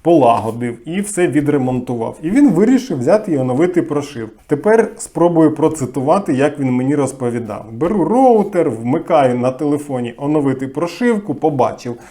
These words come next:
Номер не запам'ятав, яка там прошивочка була для оновлення». І пішов процес завантаження прошивки. А ви ж пам'ятаєте, що завжди і всі виробники вказують, що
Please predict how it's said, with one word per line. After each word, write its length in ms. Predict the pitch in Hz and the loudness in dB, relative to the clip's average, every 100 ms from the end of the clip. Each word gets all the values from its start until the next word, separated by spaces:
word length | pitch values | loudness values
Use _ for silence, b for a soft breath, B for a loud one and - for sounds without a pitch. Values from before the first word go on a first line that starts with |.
| B - | B -2
Номер 500 | 135 135 269 - 139 | 4 6 6 4 2
не 220 | 139 190 | 2 4
запам'ятав, 840 | 196 190 170 156 151 147 117 107 131 | 2 0 0 2 2 2 -2 -2 -4
яка 260 | 131 135 | -4 -2
там 220 | 131 123 113 | -2 -4 -6
прошивочка 720 | 135 123 185 175 135 - 120 | -8 -8 -4 -2 -2 -2 -2
була 380 | 127 123 110 107 B - | 0 0 0 -4 B -4
для 180 | 139 151 | 2 4
оновлення». 600 | 143 120 107 113 - - b b b | 4 2 -2 -8 -12 -18 b b b
І 120 | 254 269 | -2 0
пішов 460 | 180 - 190 196 | 0 0 2 2
процес 480 | - 139 165 165 160 | 2 -2 0 -2 0
завантаження 760 | 120 117 120 135 139 139 135 | -2 -2 -2 -2 -2 0 -2
прошивки. 640 | 131 147 - 131 120 - 123 | -2 -4 -4 -6 -8 -10 -10
А 80 | - | -6
ви 140 | 120 147 | -2 -2
ж 100 | 151 | -2
пам'ятаєте, 800 | 139 131 123 196 240 214 131 | 0 0 0 0 0 0 -4
що 260 | 113 - 131 | -8 -6 -6
завжди 600 | 110 151 151 139 156 170 | 0 0 0 -4 -4 -2
і 140 | 139 123 | -4 -6
всі 260 | - 160 | -4 -2
виробники 680 | 131 127 117 120 123 123 208 | 0 -2 -2 -2 -4 -4 -6
вказують, 640 | 214 147 127 120 123 117 | -4 2 2 2 -4 -8
що 220 | - 135 | -8 -8